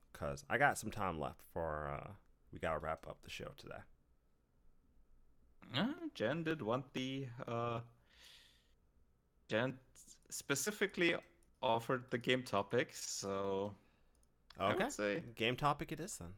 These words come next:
Speaker 2: let's do that one.
Speaker 1: Uh, game, game
Speaker 2: Uh,
Speaker 1: talk.
Speaker 2: sh-, she'll be right back,
Speaker 1: Yeah, she'll,
Speaker 2: apparently.
Speaker 1: she'll, she'll be right back.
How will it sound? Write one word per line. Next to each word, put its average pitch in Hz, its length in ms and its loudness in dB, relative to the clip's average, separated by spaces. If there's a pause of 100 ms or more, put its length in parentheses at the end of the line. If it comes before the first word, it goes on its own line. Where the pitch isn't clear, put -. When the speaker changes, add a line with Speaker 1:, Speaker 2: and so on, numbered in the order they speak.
Speaker 2:
let's - 340 -6 (200)
do 147 180 0
that 156 300 -2
one. 143 300 -8 (160)
Speaker 1:
Uh, 87 140 -8 (120)
game, 113 380 0
game 131 260 0
Speaker 2:
Uh, - 40 -4
Speaker 1:
talk. 85 320 2
Speaker 2:
sh-, - 260 -4 (1200)
she'll 104 100 -4
be 90 160 -10
right - 300 -14
back, 262 280 -6 (280)
Speaker 1:
Yeah, 120 240 -2
she'll, 240 160 -8
Speaker 2:
apparently. 285 320 -4 (120)
Speaker 1:
she'll, 349 80 -8
she'll 392 220 -2
be 208 100 4
right 104 220 2 (100)
back. - 120 -20